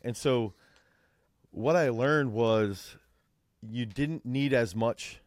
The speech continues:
at, at least at the elite level, you did not need as much absolute strength as I previously thought. Um, and ironically, I've sort of, like, come back around where I actually think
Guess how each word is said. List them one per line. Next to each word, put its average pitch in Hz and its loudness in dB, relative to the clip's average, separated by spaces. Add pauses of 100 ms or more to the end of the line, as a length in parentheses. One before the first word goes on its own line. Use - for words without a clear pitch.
(140)
at, 139 2
at 139 -6
least 170 0
at 175 0
the 156 2
elite 131 2
level, 120 2 (400)
you 120 -4
did 120 0
not 127 0
need 120 0
as 117 0
much 127 -6 (240)
absolute 120 -6
strength 117 -6
as 110 -6
I 95 -2 (140)
previously 113 -4
thought. 104 0 (840)
Um, 113 0
and 131 0
ironically, 139 2
I've 113 0
sort 147 -2
of, 123 -2
like, 117 0 (420)
come 135 0
back 120 0
around 117 -2
where 123 0
I 107 0
actually 113 -4
think 120 -6